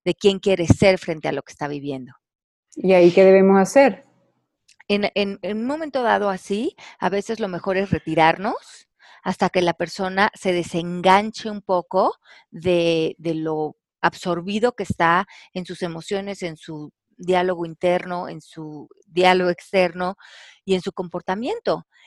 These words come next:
Speaker 1: Y cuando eso se desvanezca un poco, tener una charla con esa persona y decirle, "¿Por qué no hablamos de lo que pasó? Si a ti te interesa, porque para que estemos juntos en esta relación, es importante que veamos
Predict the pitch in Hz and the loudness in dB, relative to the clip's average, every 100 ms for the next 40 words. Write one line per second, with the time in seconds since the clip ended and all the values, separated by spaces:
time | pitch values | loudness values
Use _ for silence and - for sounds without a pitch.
0 | _ _ _ 233 - 208 208 214 240 285 | _ _ _ -6 -2 -2 0 2 4 2
1 | 359 - 220 190 170 165 170 190 208 - | -2 -4 0 0 0 2 0 0 -8 -6
2 | 226 214 202 180 - 175 262 - _ _ | -8 -6 -6 -6 -4 -6 -6 -10 _ _
3 | 196 202 214 220 226 196 202 175 180 - | -4 0 -2 -2 -4 -8 -4 -4 -4 -8
4 | 165 160 180 156 160 165 165 151 147 - | -12 -12 -10 -10 -12 -12 -10 -8 -8 -8
5 | 165 160 160 - _ _ _ _ _ _ | -4 -2 -4 -8 _ _ _ _ _ _
6 | _ 208 202 233 233 233 226 208 208 208 | _ -4 -2 -2 -2 2 2 4 2 2
7 | 214 285 - _ 180 175 170 156 160 - | -4 -10 -14 _ -6 -4 -4 -6 -10 -8
8 | - - 175 214 - - 165 185 185 185 | -10 -8 -6 -6 -6 -12 -12 -10 -10 -6
9 | 180 180 175 208 277 - - _ 180 - | -4 -4 -4 -4 -6 -10 -20 _ -8 -6
10 | 175 170 170 180 - 233 247 - 220 208 | -2 -2 -2 -4 -4 -8 -12 -14 -14 -12
11 | 208 180 165 185 160 143 156 180 170 190 | -14 -16 -12 -10 -8 -8 -8 -8 -10 -12
12 | _ 208 202 233 202 190 - 160 156 160 | _ -4 -4 -8 -12 -12 -8 -10 -6 -8
13 | 196 _ - _ 185 175 185 190 202 - | -8 _ -20 _ -2 0 0 -2 -10 -14